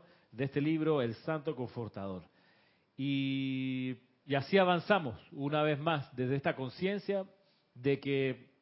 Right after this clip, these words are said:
estamos aquí para ser presencia confortadora, de esta conciencia de que la manifestación del Espíritu Santo es nuestra razón de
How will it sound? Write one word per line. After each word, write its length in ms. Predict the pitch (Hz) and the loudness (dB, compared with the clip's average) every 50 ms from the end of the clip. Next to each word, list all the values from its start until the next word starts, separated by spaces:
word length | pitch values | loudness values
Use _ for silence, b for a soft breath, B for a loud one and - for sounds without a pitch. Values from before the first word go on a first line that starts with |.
| _ _ _ _ _ _ _ _ _ _ _ _ _ _ _ - | _ _ _ _ _ _ _ _ _ _ _ _ _ _ _ -12
estamos 400 | - 117 - 156 147 143 143 139 | -8 -2 0 0 2 2 0 -2
aquí 140 | - 151 156 | -2 -2 -2
para 240 | - 135 123 117 110 | 0 0 0 0 0
ser 220 | - 151 147 - | 0 -2 -2 -2
presencia 400 | - 123 113 120 139 - 170 151 | -2 -4 -4 -4 -4 -4 -4 -4
confortadora, 800 | - 123 101 92 107 107 - - 107 107 120 143 160 170 165 139 b b b b b b b b | -6 -8 -10 -8 -10 -10 -10 -8 -6 -4 -2 -2 -2 -2 -4 -6 b b b b b b b b
de 80 | - 135 | -4 0
esta 160 | - 170 151 | 2 2 2
conciencia 640 | 139 139 127 - - 160 165 156 - 170 170 165 | 2 0 -2 0 0 0 0 0 0 0 0 2
de 140 | 143 139 127 | 2 0 -2
que 320 | 107 131 127 127 127 127 | -2 -2 0 0 2 2
la 180 | 127 127 127 123 | 2 2 0 0
manifestación 640 | 123 123 123 117 - 123 117 - 113 - - 147 | 0 -2 -4 -4 -6 -6 -6 -6 -6 -4 -4 -2
del 120 | 143 147 135 | -2 0 -2
Espíritu 420 | 117 - - 147 135 127 - 120 | -2 -2 -4 -4 -4 -4 -6 -8
Santo 460 | - - 139 135 127 - 127 123 - _ | -8 -6 -6 -6 -6 -8 -10 -10 -10 _
es 220 | - 107 117 117 104 | -10 -10 -8 -8 -8
nuestra 420 | 110 113 120 113 - - 131 120 | -8 -8 -8 -8 -8 -8 -8 -8
razón 500 | 104 107 95 - - - 131 127 120 107 | -8 -10 -12 -12 -10 -10 -10 -10 -10 -10
de 120 | 98 98 | -12 -14